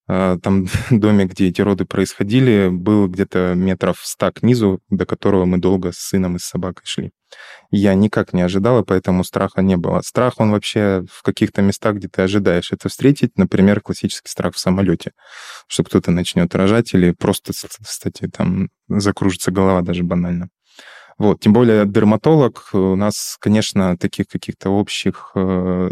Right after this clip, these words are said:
знаний, да, они ус-, устаревают, они исчезают из памяти, там, касаемо терапии, какой-то реанимации, акушерства, гинекологии однозначно, тем более, что это такая одна из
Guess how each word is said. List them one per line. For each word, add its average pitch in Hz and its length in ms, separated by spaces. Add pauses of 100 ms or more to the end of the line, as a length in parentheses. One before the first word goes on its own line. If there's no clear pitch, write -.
знаний, 107 460
да, 95 260
они 87 240
ус-, 90 260
устаревают, 110 1000
они 95 600
исчезают 95 500
из - 80
памяти, 117 420
там, 90 160
касаемо 90 440
терапии, 104 480
какой-то - 360
реанимации, 92 680 (480)
акушерства, - 500
гинекологии 92 640
однозначно, 95 640 (200)
тем 92 140
более, 92 220
что - 220
это - 160
такая 92 300
одна 90 200
из - 200